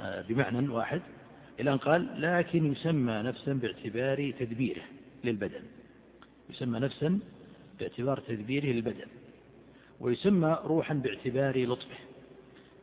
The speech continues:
وهو يقول: "تسمى روح باعتبار أنها لطيفة". آه، اللطيف، آه، يقابل إيش؟ الكثيف. ولهذا ابن القيم يقول إيش؟ أن الروح إيش؟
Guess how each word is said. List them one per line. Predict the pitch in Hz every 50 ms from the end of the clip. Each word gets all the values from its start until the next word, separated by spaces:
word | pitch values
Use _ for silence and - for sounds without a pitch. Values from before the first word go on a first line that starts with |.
| - - - -
وهو | 117 113 120 123
يقول: | 131 143 151 139
"تسمى | - - 190 190 175 165 156
روح | 147 160 170 180 190 - -
باعتبار | - 127 101 - - 139 131 143 143 143 139 151 - 127
أنها | 123 131 131 123 120 120
لطيفة". | 113 113 - 131 123 - - - - - - - - - - - - - - - - - -
آه، | 107 113 120 - 117
اللطيف، | 113 110 110 - 156 151 151 147 - -
آه، | 107 107 110 110 104
يقابل | 110 117 110 - 131 131 117 117 120
إيش؟ | 131 120 117
الكثيف. | 113 - 123 110 120 127 104 - - - - - - - - - - - - - - - - - - - - - -
ولهذا | - 117 131 123
ابن | 120 107
القيم | 107 - 139 131 117 113
يقول | 110 - 117 113
إيش؟ | 117 131 123 117
أن | 110 104 110
الروح | 110 127 139 113 98
إيش؟ | 110 127 135 -